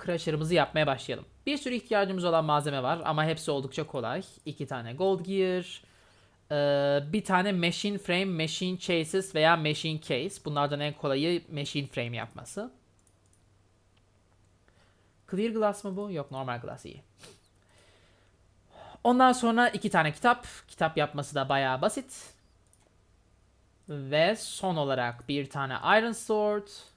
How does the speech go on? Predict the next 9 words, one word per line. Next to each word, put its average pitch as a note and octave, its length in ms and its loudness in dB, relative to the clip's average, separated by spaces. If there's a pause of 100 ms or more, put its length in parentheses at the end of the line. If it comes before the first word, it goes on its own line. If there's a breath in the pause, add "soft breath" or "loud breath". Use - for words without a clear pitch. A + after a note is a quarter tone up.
(1500)
Ve E3 180 0
de F#3 320 4
iki G#3 200 -2
tane F3 500 2
normal D3+ 360 2
plastik. - 560 -14
Plastiğimiz C4+ 500 0
olabilir. A#3 540 2 (1800)
Yokmuş. - 600 -4